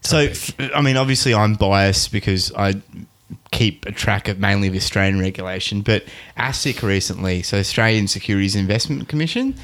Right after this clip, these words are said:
Speaker 1: they brought out guidance recently on I C Os. And reading through their guidance, it was really well thought out. And they basically said, "Look, here's, here's the definition of several different types of financial products. And this is what they mean.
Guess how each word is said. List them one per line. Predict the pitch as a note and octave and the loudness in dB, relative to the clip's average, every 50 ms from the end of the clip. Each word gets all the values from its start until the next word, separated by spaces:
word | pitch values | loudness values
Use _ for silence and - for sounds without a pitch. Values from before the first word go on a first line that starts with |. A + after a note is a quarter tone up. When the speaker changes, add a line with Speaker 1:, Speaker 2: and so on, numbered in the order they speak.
| - - - | -12 -4 0
Speaker 1:
they | - A2+ | 2 2
brought | A2+ A2+ A#2 A2+ A2 | 2 4 2 4 4
out | G2+ F#2 G2+ | 2 2 2
guidance | - G2+ F#2+ F#2+ F#2+ F#2+ F#2+ - G2 | 2 2 4 4 2 2 -2 -2 0
recently | G2 F#2 F#2 - - F2+ F#2 F#2+ F#2+ F#2+ F#2 F#2 - - | 0 0 0 0 -2 -2 0 0 2 2 2 0 0 0
on | F#2+ F#2 F#2 F#2 F2+ F#2 F#2 - | 0 2 2 2 0 0 -2 -2
I | - F#2+ F#2+ | -2 0 0
C | - - - - G2 G2 | 0 0 -2 0 0 2
Os. | C3+ F3 D#3+ A2 F#2+ - - - - - - - - - - - _ _ | 2 2 0 0 -2 -2 -2 -4 -4 -4 -10 -20 -20 -20 -20 -20 _ _
And | - A2 A2+ A2+ A2 | -2 0 0 2 2
reading | A#2 C#3 D#3+ D#3+ D3+ C3+ | 2 2 2 2 0 0
through | - C3 A#2 G#2+ | 2 2 2 4
their | G2 F2+ F#2 | 2 2 2
guidance, | - - E3+ A3 A3+ G3+ - - | 2 2 2 2 2 2 0 0
it | - | 0
was | - C#3+ C3+ | 0 0 2
really | D#3+ F#3+ A#3 G3+ | 2 2 2 2
well | E3+ C#3 A#2 G#2 | 4 4 2 2
thought | G2 - - G#2 G2 F#2 | 0 0 0 0 2 2
out. | G2 C3 C#3+ G#2 G2 - - - | 4 4 2 2 0 -2 -6 -6
And | - G#2+ B2 | -4 -2 0
they | D3 E3+ G3 | 0 0 0
basically | G3 D3+ A2+ - - G2 F#2+ G2 | 0 0 0 -2 -2 -4 -4 -4
said, | - - C3+ C3 A#2+ A2 | -2 0 2 2 2 2
"Look, | A#2 A#2+ A2 - - - - - - - - | 2 0 0 -2 -6 -14 -20 -20 -20 -20 -10
here's, | - - C3+ C#3+ D#3+ F3+ F3+ E3 - - - - _ _ _ _ _ _ _ _ | -4 0 2 2 2 2 2 0 -2 -4 -6 -8 _ _ _ _ _ _ _ _
here's | - - - C#3 D3+ E3+ - | -10 -4 0 0 2 2 2
the | - D#3+ | 0 0
definition | C#3 B2 C3 B2 - - A2+ A2 G#2+ - - G#2 | 0 2 0 0 2 2 2 2 0 0 0 -2
of | G2 F#2 | -2 -2
several | - - G#2+ G2+ G#2+ A2 G#2+ G2 | -2 0 0 0 0 0 0 -2
different | G2 G2+ G2 - - G2 F#2+ | -2 -2 -4 -4 -4 -4 -2
types | - - G2 F#2 - - - | -2 -2 -2 -2 -2 -4 -6
of | F#2+ | -4
financial | - - G2 F#2+ F#2+ F2+ F#2 - - F2+ | -2 -2 0 0 0 -2 -2 -6 -8 -6
products. | - - F#2+ F2+ G2 - - - - - - - - _ _ _ _ _ _ - | -6 -4 -4 -4 -4 -6 -10 -12 -10 -8 -8 -8 -8 _ _ _ _ _ _ -2
And | A2 A2 | 0 0
this | A#2 A2+ - | 0 0 0
is | A#2+ A2 | 0 0
what | A2 A2 - - | 0 -2 0 0
they | G2+ G2+ | 0 0
mean. | G2 G2 F#2 F#2 F#2+ G2+ C#3+ E3+ G3 | 0 0 0 0 0 0 0 -2 -4